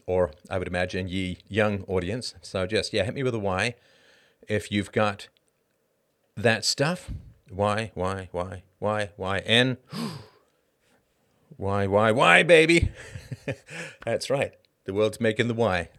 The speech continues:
Like a woman's legs, but this is even more fertility. Fertility. All right, Weenie Bit Y, Monero, Y, lots of Ys. Okay, good. So you know what, what's going on. So if you remember,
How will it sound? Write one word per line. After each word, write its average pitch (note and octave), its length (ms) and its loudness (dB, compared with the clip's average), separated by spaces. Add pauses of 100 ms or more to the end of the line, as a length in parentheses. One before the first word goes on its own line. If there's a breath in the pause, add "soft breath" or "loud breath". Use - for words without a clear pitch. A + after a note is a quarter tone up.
(140)
Like F3+ 180 2
a F3+ 40 4
woman's F#3 300 4
legs, C#3+ 480 6
but G#2 140 -4
this - 180 -2
is G2+ 120 -6
even G#2+ 180 -2
more G2 220 2
fertility. E2 580 -4
Fertility. E2+ 480 -4 (1040 soft breath)
All C#3 180 8
right, A#2+ 260 8
Weenie B2 280 0
Bit A#2+ 160 4
Y, C3 300 6
Monero, A#2+ 640 6
Y, A#2 360 0
lots A2 280 -2
of G#2+ 80 -6
Ys. A2 340 2
Okay, G#3+ 260 6
good. G#3+ 300 2
So C3+ 220 10
you B2 160 2
know A2+ 140 4
what, G#2 200 2
what's A2 160 0
going G#2 220 4
on. G2 140 2
So B2 380 8 (1800 soft breath)
if E3+ 200 2
you F3 80 2
remember, C#3 640 2